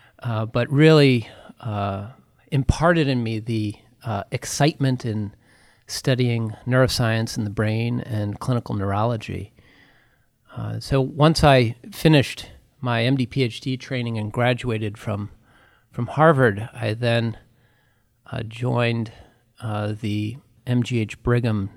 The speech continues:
Neurology Residency. And it was during this time that I became interested clinically in stroke and neurocritical care. I was attracted to the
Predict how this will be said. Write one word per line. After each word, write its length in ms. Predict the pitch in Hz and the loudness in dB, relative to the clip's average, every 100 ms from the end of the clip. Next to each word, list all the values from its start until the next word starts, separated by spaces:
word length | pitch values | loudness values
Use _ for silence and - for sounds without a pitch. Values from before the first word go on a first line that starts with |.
| 120 | -8
Neurology 640 | 110 104 113 127 120 117 | -2 2 4 4 0 -2
Residency. 800 | 110 113 123 107 95 - 87 - _ _ _ _ _ _ - _ _ _ _ - | -2 0 0 -2 -4 -6 -8 -10 _ _ _ _ _ _ -20 _ _ _ _ -6
And 600 | 113 113 110 107 - - - | -2 -2 -2 -4 -8 -14 -4
it 160 | 147 147 | -2 2
was 240 | 131 - | 2 4
during 360 | 156 170 175 143 | 6 8 8 6
this 220 | 131 - | 4 0
time 600 | - 160 165 139 113 110 | -2 2 4 4 2 0
that 300 | 117 110 107 - | 0 0 0 -2
I 200 | 120 120 | 0 0
became 760 | 117 - - 123 117 110 104 - | -2 -6 -4 -2 -2 -2 -4 -2
interested 640 | 131 127 113 - 110 - | 0 0 -4 -4 -6 -6
clinically 680 | - 160 151 - 104 95 98 _ _ _ _ _ _ - | 0 2 2 -2 -4 -4 -8 _ _ _ _ _ _ -8
in 500 | 117 113 110 110 107 - | -4 -2 0 -2 -6 -10
stroke 560 | - - - 131 131 - 113 - - - | -12 -2 2 4 2 -4 -12 -14 -20 -10
and 240 | 123 110 | -4 -2
neurocritical 580 | 117 120 - 131 113 101 | 0 0 -2 -6 -4 -8
care. 560 | - 117 107 92 101 - _ - | -8 -4 -2 -4 -10 -18 _ -10
I 80 | 107 | -6
was 260 | 104 - - _ _ _ - | -6 -10 -18 _ _ _ -14
attracted 560 | 131 - 135 131 120 - | -6 0 0 -2 -8 -6
to 160 | 127 | -6
the 420 | 110 117 107 104 | -4 -4 -4 -6